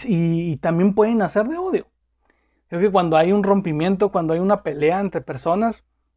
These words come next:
me encanta mucho y le, lo comento con el pastor de la iglesia, digo, de repente se lanzan las indirectas directas y empieza una guerra. Fulanito publica un estado y, y sutanito contesta otra,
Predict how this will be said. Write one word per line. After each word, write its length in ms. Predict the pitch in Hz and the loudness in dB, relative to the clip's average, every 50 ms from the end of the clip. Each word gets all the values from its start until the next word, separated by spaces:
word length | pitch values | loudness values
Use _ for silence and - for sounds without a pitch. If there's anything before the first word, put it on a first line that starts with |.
| _ _ _ _ _ _ _ _ _ _ _ _ | _ _ _ _ _ _ _ _ _ _ _ _
me 160 | - - 170 160 | -8 -4 -2 -2
encanta 400 | 156 143 127 165 175 175 208 214 | -2 0 2 2 2 2 2 2
mucho 320 | 196 185 196 196 - 214 | 2 2 0 2 2 2
y 60 | 202 | 2
le, 340 | 180 160 151 151 147 151 160 | 4 4 2 2 2 0 -2
lo 340 | 160 151 147 147 147 151 143 | -4 -4 -4 -2 0 -2 0
comento 380 | - 156 143 147 143 139 185 | -2 -2 -2 -2 -4 -4 -6
con 140 | - 185 170 | -6 -6 -6
el 80 | 156 139 | -8 -8
pastor 420 | - 151 - - - 165 151 156 | -8 -10 -14 -12 -8 -4 -2 0
de 60 | 175 | 0
la 100 | 185 175 | 0 0
iglesia, 460 | 147 135 151 185 190 - 180 151 147 _ _ _ - - - _ - | 0 0 0 -2 -2 -4 -8 -10 -10 _ _ _ -20 -20 -20 _ -12
digo, 140 | 156 143 156 | -6 -2 -2
de 80 | 160 | 0
repente 460 | 160 151 147 151 165 151 160 156 - | 0 0 -2 -2 -4 -6 -4 -4 -6
se 160 | 185 - 180 160 | -6 -2 0 0
lanzan 400 | 156 151 156 156 - 190 185 180 | 2 2 0 0 -2 0 0 0
las 180 | 175 156 - | 0 -2 -2
indirectas 640 | 180 165 160 147 151 139 151 156 151 - - 190 170 | -2 -2 -2 -2 0 0 0 0 -2 -2 -4 -4 0
directas 640 | 165 170 156 190 226 226 - - - - - _ _ _ _ _ _ _ _ _ _ _ _ _ _ _ - | 0 2 2 2 2 0 -4 -20 -20 -20 -20 _ _ _ _ _ _ _ _ _ _ _ _ _ _ _ -8
y 80 | 170 | -6
empieza 340 | 165 151 127 170 165 156 - | -6 -4 -2 -2 -2 0 0
una 160 | 214 220 226 | 0 2 4
guerra. 380 | 214 208 196 214 233 277 254 - _ _ _ _ _ _ _ _ _ _ _ _ _ _ _ _ _ _ _ _ _ _ _ _ - | 6 6 6 4 4 0 -4 -8 _ _ _ _ _ _ _ _ _ _ _ _ _ _ _ _ _ _ _ _ _ _ _ _ 0
Fulanito 480 | 196 185 180 180 175 165 - 208 - | 2 2 2 2 0 2 2 0 2
publica 400 | - 196 190 185 185 190 190 - | 6 6 6 6 6 2 2 2
un 100 | 202 190 | 0 2
estado 540 | 190 196 - - 196 185 190 208 226 254 254 | 2 0 0 -2 0 2 2 4 4 4 2
y, 140 | 214 180 165 165 165 165 160 165 165 | 2 2 2 0 0 -2 -2 -4 -2
y 760 | 165 156 156 156 156 151 151 147 143 143 147 139 - 156 165 165 156 135 | -2 0 0 0 0 0 0 -2 -2 -4 -6 -10 -12 -14 -16 -16 -14 -8
sutanito 640 | - 185 170 - 170 160 160 165 170 - - 185 - | -4 -4 -2 0 0 0 0 0 -4 -4 -8 -8 -6
contesta 560 | - 175 196 185 196 185 - - - 190 175 | -4 -4 -4 0 -2 -2 -2 -2 -4 -2 0
otra, 500 | 170 175 196 208 202 254 247 277 285 269 | 0 0 0 -2 -2 -6 -6 -6 -8 -10